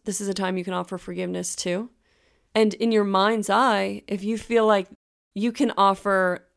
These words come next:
you can say to them, "Please forgive me." I don't think we always have to go to the people we've wronged in every aspect of our life. If these people are still in our lives, yes. But if there's somebody from your past you don't talk to anymore, I don't think you need to go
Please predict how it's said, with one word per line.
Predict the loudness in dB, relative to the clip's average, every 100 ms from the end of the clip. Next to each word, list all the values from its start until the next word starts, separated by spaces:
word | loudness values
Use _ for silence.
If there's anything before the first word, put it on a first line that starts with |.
| -4
you | -2
can | 0 0
say | 2 0
to | 0
them, | 0 2 0 -4
"Please | -4 -4 -4
forgive | -4 -6 -4 -4
me." | -4 -6 -10 _ _ _
I | 2
don't | 4 4
think | 2
we | 2 2
always | 2 0
have | 0 -2
to | -2
go | -2 0
to | -2
the | -4
people | -10 -8 -6
we've | -6 -4
wronged | 0 2 2 -2 -4
in | -4
every | -4 -4 -6 -4
aspect | -4 -4 -4 -4
of | -4
our | -2
life. | 0 -2 -2 -6
If | -6
these | -4
people | 2 2
are | 4
still | 0
in | -2 -2
our | 0
lives, | 0 -2 -4 -4
yes. | -2 -4 -8 -16 -18 -20 -20 -20 -2
But | 6 8 6 2 0
if | 0 2
there's | 4 4
somebody | 2 0 0
from | -2
your | -4
past | 0 -2 0
you | -4
don't | -6 -4
talk | -4 -4
to | -4
anymore, | -4 -4 -4
I | -2 -2
don't | -4 -6
think | -8 -6
you |
need | -6 -8
to | -8
go | -6 -6